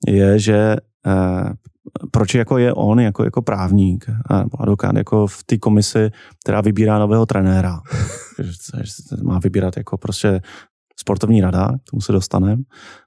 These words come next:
A on říkal, že tam je proto, aby si ohlídal jako ty věci jako smluvní a, a ty věci jako kolem. <laughs> A ne, prostě pár dní na to <laughs> zjistíš, jako, že si nehlídá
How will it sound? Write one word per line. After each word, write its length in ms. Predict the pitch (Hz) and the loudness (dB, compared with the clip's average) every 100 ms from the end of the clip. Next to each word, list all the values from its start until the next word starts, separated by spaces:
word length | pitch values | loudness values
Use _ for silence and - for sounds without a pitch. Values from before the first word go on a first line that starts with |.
| - | -4
A 280 | - 92 90 | 0 2 2
on 80 | 101 | 2
říkal, 240 | 110 107 | 0 0
že 60 | 98 | 0
tam 100 | 110 | 2
je 60 | 127 | 2
proto, 240 | 107 110 | 2 0
aby 120 | 104 | 0
si 120 | 98 | 0
ohlídal 400 | 110 98 107 110 | 0 0 0 0
jako 180 | 101 120 | 0 -2
ty 120 | 104 | 0
věci 300 | 95 92 - | 0 0 0
jako 180 | 98 92 | -4 -4
smluvní 600 | - 95 101 110 117 117 | -4 2 4 4 2 0
a, 160 | 101 95 | -2 -4
a 300 | 101 - 98 | -6 -6 -2
ty 100 | 104 | 0
věci 200 | 98 - | 0 0
jako 180 | 101 110 | -2 0
kolem. 380 | 110 104 95 104 - - - - | 2 2 2 0 -4 -10 -10 -12
<laughs> 440 | - - - - | -10 -8 -4 0
A 140 | 151 160 | 2 2
ne, 140 | 120 117 - | 2 -2 -4
prostě 360 | 123 117 - 123 190 170 - | -4 -2 -2 -4 -6 -12 -6
pár 200 | 110 117 | -4 0
dní 160 | 160 143 | 2 2
na 120 | 117 | 0
to 280 | - 98 107 185 208 - - 180 - | 0 -2 -2 0 0 0 0 -2 0
<laughs> 580 | - - - 214 175 | 0 -2 -4 -10 -4
zjistíš, 380 | - 139 - 151 | 0 0 2 2
jako, 280 | 131 147 139 | 2 2 0
že 220 | 104 135 | 2 0
si 140 | 120 147 | 2 2
nehlídá 440 | 110 120 127 | 4 4 2